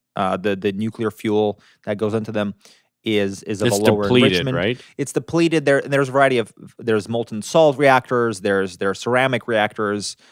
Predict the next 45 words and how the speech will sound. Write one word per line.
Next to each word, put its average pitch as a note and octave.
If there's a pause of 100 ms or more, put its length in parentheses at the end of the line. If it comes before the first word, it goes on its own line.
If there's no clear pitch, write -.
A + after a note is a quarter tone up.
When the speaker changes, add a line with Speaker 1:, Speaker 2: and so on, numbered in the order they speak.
(180)
Speaker 1:
Uh, G2
y-, F2+
you A#2
know, G2+
you G2 (100)
should -
definitely G#2
get G2+
an F#2+
engineer G2
to F#2+
dig F#2+
into G2
the F#2+
deeper, F#2+
I G2+
don't G2+
wanna, G2+ (200)
uh, F#2+
misspeak G#2+
Speaker 2:
Right. G2+
Speaker 1:
here G2+
on F#2+
mechanics, G2+ (460)
but A#2+
they B2
are A#2
much C3
more A#2
diff-, A2
much A2+
more G#2+
difficult G2
to, G2
to F#2
weaponize. C#3 (540)
And A2
how C3
it C#3
effectively A2+
works A2
is G2+
you'd A2
have A#2+
a G2